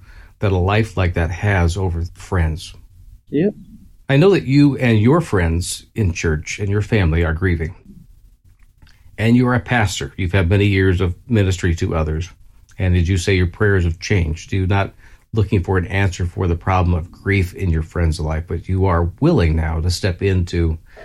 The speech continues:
Speaker 1: being with them while they suffer. So, if you don't mind me asking you personally, Oles, what is God speaking to you in this time?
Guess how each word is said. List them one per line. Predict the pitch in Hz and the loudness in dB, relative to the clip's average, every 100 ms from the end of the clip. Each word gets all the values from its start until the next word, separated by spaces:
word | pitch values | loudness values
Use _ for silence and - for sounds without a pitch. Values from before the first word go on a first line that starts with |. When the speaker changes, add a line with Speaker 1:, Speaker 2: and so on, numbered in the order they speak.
| - - | -20 -4
Speaker 1:
being | 104 110 92 | 2 4 4
with | 90 110 107 | 2 2 2
them | 87 87 | 2 4
while | 90 92 95 82 - | 4 2 0 -2 -4
they | 95 82 | -2 -2
suffer. | - 120 - - - - _ _ - _ - - - _ | 0 -2 -2 -8 -16 -20 _ _ -20 _ -20 -20 -20 _
So, | - - 127 123 - - - - - - - - - | -10 0 2 2 -2 -10 -20 -20 -20 -20 -20 -10 -2
if | 120 | 2
you | 202 | 2
don't | 208 | 2
mind | 139 139 123 - 131 | 2 2 0 -4 0
me | 131 117 | 2 4
asking | 113 - 110 | 2 0 0
you | 104 | 0
personally, | - 131 120 85 78 | 0 0 0 0 -2
Oles, | 73 76 92 - - _ _ _ _ _ - | -4 -4 -6 -8 -18 _ _ _ _ _ -6
what | 120 175 | 0 0
is | 170 | 0
God | 151 143 135 | 0 0 0
speaking | - - 143 143 117 101 | -4 -2 -2 2 0 0
to | - 131 | 0 2
you | 113 85 80 - | 4 2 0 -2
in | 104 90 | -2 0
this | 87 - | 0 -4
time? | 73 69 - | -10 -12 -16